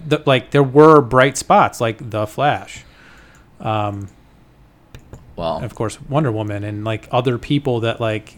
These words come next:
Speaker 1: you, I don't know.
Speaker 2: They got, they got some other issues going on, um, too, that might come into play 'cause,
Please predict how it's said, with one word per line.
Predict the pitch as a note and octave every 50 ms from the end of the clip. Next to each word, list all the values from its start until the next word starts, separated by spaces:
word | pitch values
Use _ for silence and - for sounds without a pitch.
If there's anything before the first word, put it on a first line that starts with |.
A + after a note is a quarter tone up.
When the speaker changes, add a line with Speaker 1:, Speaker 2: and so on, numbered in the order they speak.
| - D3
Speaker 1:
you, | C3 B2 A2+ - - - - - - - - - - - - - _ -
I | B2
don't | C3 B2+
know. | B2 G2+ G2 - - -
Speaker 2:
They | - G#2 G2
got, | A2 A2+ A2 G2+ - -
they | F#2 G2
got | G2 G2 F2+
some | - F2+ E2
other | D#2 D#2 D#2 D#2
issues | D2 D2+ D#2+ - E2 D2+ D#2
going | D2+ E2 D#2 D2+ D2+ D2+
on, | D2+ D2 D2+ D2+ D2 C#2 C#2 - - - - - - - -
um, | D#2 D2+ D2 D2 C#2+ C#2 C#2 C#2 C2+ - _ _ _ _ - - - - _ _ _ _ _ _ - _ -
too, | - - E2+ D#2 D2
that | D2 C#2+ - -
might | D2+ D2 D2 C#2+ C#2+ C#2+ - _ - _ _ _ _ - _ _ _ _ _ - - _ _ _ - - _ - _ -
come | - - C#2+ C#2
into | C2+ C2+
play | C2+ - - C#2 C2+ C#2
'cause, | C2+ - - C#2 C2+ C2 - -